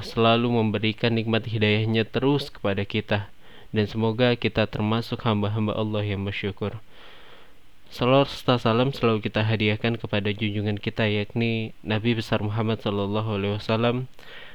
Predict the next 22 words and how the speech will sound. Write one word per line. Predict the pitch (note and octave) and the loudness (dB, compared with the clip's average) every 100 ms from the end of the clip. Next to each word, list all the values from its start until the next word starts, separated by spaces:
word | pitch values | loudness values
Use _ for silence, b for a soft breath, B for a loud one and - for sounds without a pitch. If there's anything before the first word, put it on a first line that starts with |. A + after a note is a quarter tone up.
| B - | B 2
dengan | A2 G#2+ | 4 4
selalu | - A2+ A2+ | 2 2 2
melafazkan, | A2 G#2 G2+ A#2 A2 - B2 C3 - b b b b | 2 0 0 -2 0 2 2 2 -6 b b b b
"Allahumma | A#2+ A#2+ B2 A2 G#2+ | 2 4 4 2 0
sholli | G#2+ G#2 G#2 | 0 0 2
ala | G2+ G#2 | 0 -2
Sayyidina | - G#2+ G#2 G#2 G2+ | 0 0 0 0 -2
Muhammad | G2+ A2 A2+ A2+ | 0 0 0 0
wa | G#2+ G#2 | 0 2
ala | G2+ G2 | 0 0
ali | G2+ | -2
Sayyidina | - G#2 G#2 G2+ G2+ | 0 0 0 0 0
Muhammad." | G2+ A2+ A#2 A2+ - - B B | -2 -2 0 0 -2 -12 B B
Assalamualaikum | A2+ - G#2+ G#2 G#2 G2+ G2 - G2+ | -4 0 2 2 0 -2 -2 -2 0
ya | G2 | 0
Rasulullah, | G2 G#2 G#2+ A2 A2+ A2 | -2 -4 -4 -2 0 -2
assalamualaikum | G#2 G2 G2 F#2+ F#2+ - | 0 0 0 -2 -4 -4
ya | F#2+ F#2+ G2 F#2+ | -2 0 -2 -2
Habibullah. | G2 F#2+ F#2 F#2+ G2+ - - b | -4 -2 -2 -2 -4 -6 -16 b
Semoga | - G2+ G2+ G2+ | -10 -4 -2 0
de-, | G2+ G2+ G2 - | 0 0 -2 -4
kita | - G#2+ G#2+ | -6 -2 0